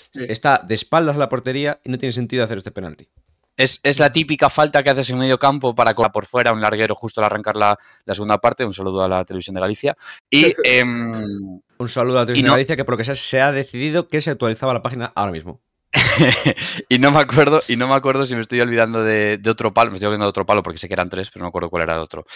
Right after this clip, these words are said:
Speaker 3: Eh,
Speaker 1: Son,
Speaker 3: bueno.
Speaker 1: son uno de Luka un, y dos de Larsen.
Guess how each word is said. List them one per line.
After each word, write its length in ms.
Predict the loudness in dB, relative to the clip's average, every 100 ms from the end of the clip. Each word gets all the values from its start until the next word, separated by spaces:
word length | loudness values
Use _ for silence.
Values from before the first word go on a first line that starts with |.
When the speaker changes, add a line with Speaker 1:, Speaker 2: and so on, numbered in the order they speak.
| -16 -16 -4
Speaker 3:
Eh, 640 | 2 6 8 8 6 6 4
Speaker 1:
Son, 80 | 4
Speaker 3:
bueno. 200 | 0 2
Speaker 1:
son 280 | 2 4 4
uno 200 | 6 8
de 120 | 8
Luka 260 | 6 4
un, 220 | 2 2 -2
y 180 | -2 0
dos 160 | 0
de 120 | 2
Larsen. 360 | 0 -2 -10